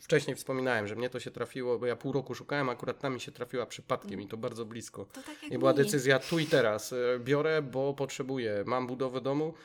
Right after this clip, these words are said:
Speaker 1: muszę ciągnąć, y, mm, no,
Speaker 2: No,
Speaker 1: tak
Speaker 2: ale też
Speaker 1: naprawdę
Speaker 2: ci się tam w fajnym stanie, nie? Bo blacha też była spoko.
Speaker 1: Tak, no a teraz niestety już wymaga ingerencji,
Speaker 2: No.
Speaker 1: ale to, to małymi krokami trzeba będzie odbudować. Ale tu i teraz mi się trafiło, ale kryterium wyboru było z klimą.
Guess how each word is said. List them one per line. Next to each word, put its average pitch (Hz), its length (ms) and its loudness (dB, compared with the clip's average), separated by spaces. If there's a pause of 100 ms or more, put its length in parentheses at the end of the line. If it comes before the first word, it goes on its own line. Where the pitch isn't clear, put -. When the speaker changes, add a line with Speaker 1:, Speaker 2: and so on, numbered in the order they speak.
(240)
Speaker 1:
muszę 127 300 -2
ciągnąć, 127 800 -2
y, 110 300 -2 (400)
mm, 117 440 -6 (360)
no, 143 140 -2 (220)
Speaker 2:
No, 247 60 -10
Speaker 1:
tak - 20 -2
Speaker 2:
ale 254 120 2
też - 60 0 (140)
Speaker 1:
naprawdę 262 180 2
Speaker 2:
ci 285 60 2
się 269 80 0
tam 254 200 -8
w - 40 -14
fajnym 247 340 -8
stanie, 240 340 -8
nie? 220 160 -8
Bo 233 100 -12
blacha 208 340 -10
też 220 200 -16
była 220 220 -12
spoko. - 200 -18
Speaker 1:
Tak, 110 300 8
no 120 140 6
a 131 120 10
teraz 127 280 4
niestety 120 340 -4
już 107 160 -6
wymaga 107 540 -2 (280)
ingerencji, 110 880 -4
Speaker 2:
No. - 60 -8
Speaker 1:
ale 123 160 -2
to, 113 260 0
to 110 140 -6
małymi 110 340 -2
krokami 104 380 -6
trzeba 104 220 -6
będzie 101 260 -4
odbudować. 101 580 -6 (800)
Ale 127 160 4
tu 147 120 2
i 147 80 2
teraz 127 320 2
mi 104 80 -6
się 98 120 -6
trafiło, 104 600 -4
ale 120 280 2
kryterium 170 500 -2
wyboru 156 460 -2
było 127 440 -2
z - 80 -6
klimą. 104 400 -4